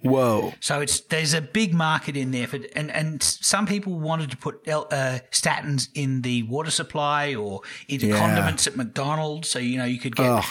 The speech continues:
Speaker 2: you could get salt and pepper and statins to put on, <laughs> to put on your burger. And it's,
Speaker 1: Right.
Speaker 2: it's insane because, um, the, uh, the number of people to actually treat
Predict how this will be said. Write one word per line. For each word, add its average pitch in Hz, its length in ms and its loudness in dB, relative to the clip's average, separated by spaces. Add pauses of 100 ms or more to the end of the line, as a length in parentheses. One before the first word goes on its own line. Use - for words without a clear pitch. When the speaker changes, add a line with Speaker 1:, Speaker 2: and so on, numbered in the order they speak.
(160)
Speaker 2:
you 131 100 -4
could 127 120 -8
get 127 180 -2
salt 175 480 0
and 123 160 -2
pepper 147 400 -2
and 123 140 -2
statins 127 560 2
to 160 80 -4
put - 280 0
on, 147 140 0 (120)
<laughs> 156 140 -2
to 139 80 -2
put 202 300 0
on 156 140 0
your 123 120 -2
burger. 117 440 -4 (480)
And 147 240 0
it's, 107 320 2
Speaker 1:
Right. 98 100 2
Speaker 2:
it's - 220 0
insane 185 440 0
because, 143 480 -4 (360)
um, 139 320 -4 (340)
the, 143 400 -4
uh, 131 320 0 (920)
the 147 220 -2
number 202 380 4
of - 120 -6
people 165 380 -2
to 143 100 -2
actually 135 460 0
treat - 560 -2